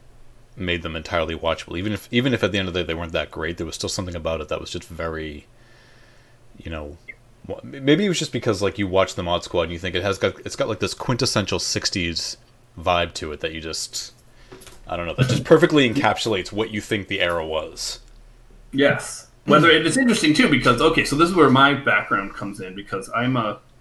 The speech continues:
Speaker 2: um, history teacher and an English language arts teacher. And I also teach a class on sort of the cultural history of comic books, superheroes.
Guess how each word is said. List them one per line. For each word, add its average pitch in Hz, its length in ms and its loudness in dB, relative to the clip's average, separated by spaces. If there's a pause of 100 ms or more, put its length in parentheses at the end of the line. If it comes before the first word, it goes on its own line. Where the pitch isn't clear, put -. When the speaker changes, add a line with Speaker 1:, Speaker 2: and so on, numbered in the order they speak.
(380)
Speaker 2:
um, 87 440 -6 (960)
history 151 380 2
teacher 117 720 0 (140)
and 107 120 -12
an 90 60 -12
English 131 360 4
language 113 340 2
arts 107 320 0
teacher. - 340 -18 (800)
And 107 80 0
I 113 60 6
also 127 200 8
teach 127 220 0
a 107 40 -4
class 117 300 6
on 95 360 -6
sort 127 180 4
of 110 60 4
the 98 80 -4
cultural 113 500 0
history 110 360 2
of - 120 -8
comic 117 340 4
books, - 440 -14 (120)
superheroes. - 720 -2